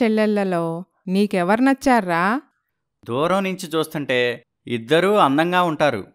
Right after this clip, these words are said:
Speaker 2: ఓసారి దగ్గరగా చూసి మాట్లాడి ఆ తర్వాత ఒక నిర్ణయానికి వద్దాం అనుకుంటున్నాను.
Speaker 1: సరే అయితే, రేపొకసారి వాళ్ళిద్దరినీ చూసొద్దాం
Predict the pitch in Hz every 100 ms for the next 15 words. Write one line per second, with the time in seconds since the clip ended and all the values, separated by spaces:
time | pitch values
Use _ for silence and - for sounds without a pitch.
0 | _ _ _ - 113 110 123 170 156 127
1 | 147 165 160 147 139 165 226 220 104 -
2 | _ 101 120 147 165 147 196 269 294 _
3 | - 147 160 165 214 240 226 202 175 175
4 | 196 202 202 170 180 180 165 160 139 135
5 | 101 90 _ _ _ _ _ - 208 196
6 | 262 262 220 240 226 _ _ _ - 196
7 | 202 202 - 220 208 233 226 214 226 -
8 | 180 185 185 175 202 220 277 269 233 247
9 | 220 175 147